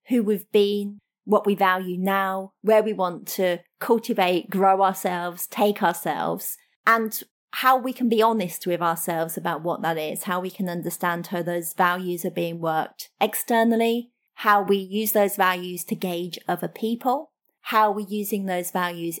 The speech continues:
internally, and the way that we're operating with them within ourselves, and how we can be more boundaried in what we want to share and how we want to share it to ensure that we're not just creating burnout in a really sneaky way.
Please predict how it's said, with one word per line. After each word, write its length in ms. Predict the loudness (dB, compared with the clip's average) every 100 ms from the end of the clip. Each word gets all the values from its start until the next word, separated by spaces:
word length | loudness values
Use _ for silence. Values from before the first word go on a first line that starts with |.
| -2
internally, 920 | 2 2 0 -2 0 0 -2 -6 -12 -2
and 160 | 0
the 60 | 0
way 180 | -2 -2
that 160 | -4
we're 220 | -4 -4 -2
operating 680 | -2 0 -2 -2 -6 -12 -8
with 200 | -8 -6
them 180 | -8 -8
within 260 | -8 -6 -6
ourselves, 840 | -8 -2 0 2 0 -6 -8 -10 _ _ _ _ 0
and 160 | 0
how 200 | 2 0
we 140 | 0 -2
can 160 | -2
be 160 | 0 2
more 300 | 2 2 2
boundaried 720 | 0 0 -2 -6 -4 -4 -4 -6
in 440 | -4 -2 -6 -12 -20 _ _ _
what 220 | 0 2
we 100 | 0
want 180 | -2 -4
to 80 | -4
share 480 | -2 -2 -2 -6 -6
and 160 | -4 -4
how 220 | -2 -2
we 120 | -2
want 200 | -4 -6
to 60 | -8
share 360 | -2 0 2 0
it 180 | -2
to 180 | -8 -4
ensure 440 | -4 -2 0 0 0
that 220 | -2 0
we're 120 | -2
not 400 | 2 2 2 -2
just 320 | -4 -2 -4
creating 640 | -6 -4 -2 -4 -8 -14 0
burnout 480 | 2 2 -2 -6 -6
in 100 | -6
a 60 |
really 300 | -6 -4 -4
sneaky 420 | -6 -6 -8 -6 -2
way. 320 | 0 -2